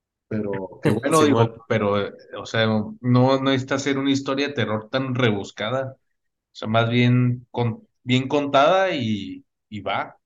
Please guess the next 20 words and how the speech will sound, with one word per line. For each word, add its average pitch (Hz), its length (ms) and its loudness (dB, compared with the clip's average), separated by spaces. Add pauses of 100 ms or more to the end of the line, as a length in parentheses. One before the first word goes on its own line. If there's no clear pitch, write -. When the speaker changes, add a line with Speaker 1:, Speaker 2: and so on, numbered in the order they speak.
(1500)
Speaker 2:
Simón, 123 460 2
exacto, 120 640 0
exactamente. 127 720 0 (280)
Y - 60 -2
fíjate 175 340 4
que 131 100 0
ahorita 123 360 4
encontrando 139 560 4
un 170 100 6
mejor 165 260 2
ejemplo, 156 440 -4
pues, 160 240 -2
para, 113 460 -4
para 113 180 -4
lo 113 180 -6
que 117 140 -6
siento 131 540 0
con 120 260 2
esta 117 260 -4
película, 123 480 -2